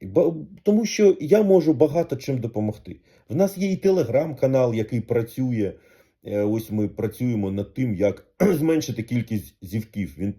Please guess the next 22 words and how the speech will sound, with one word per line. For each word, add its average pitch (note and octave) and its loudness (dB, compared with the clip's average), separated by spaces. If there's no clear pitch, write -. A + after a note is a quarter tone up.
м, F#2+ -10
почин-, G2 -8
називається, G#2 0
е, F2+ -4
«Припинить B2 0
зівати» G#2+ 0
і F#2 -6
так G#2+ -4
далі. G#2 0
В - -6
нас D3+ 0
багато E3 0
чого A#2+ -4
є. G2+ -6
Але F#3 4
ось G3+ 0
так - -6
мені E3 -6
сидіти, D#3 -8
розповідати, C3 -4
хто - -2
хоче D3+ -4